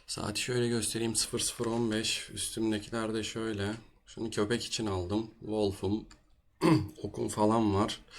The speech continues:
Şu H P rek okunu taktım. Aynı zamanda can dolduruyorum.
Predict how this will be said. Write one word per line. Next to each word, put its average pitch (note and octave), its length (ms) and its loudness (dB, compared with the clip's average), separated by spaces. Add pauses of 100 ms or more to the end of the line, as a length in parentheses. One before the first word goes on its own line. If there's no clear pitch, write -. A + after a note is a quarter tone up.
(580)
Şu - 140 -2
H B2+ 220 8
P C#3+ 400 4 (140)
rek B2 240 0
okunu B2+ 320 0
taktım. B2 540 0 (100)
Aynı A#2 280 2
zamanda A2 340 2
can G#2+ 260 4
dolduruyorum. G2 680 0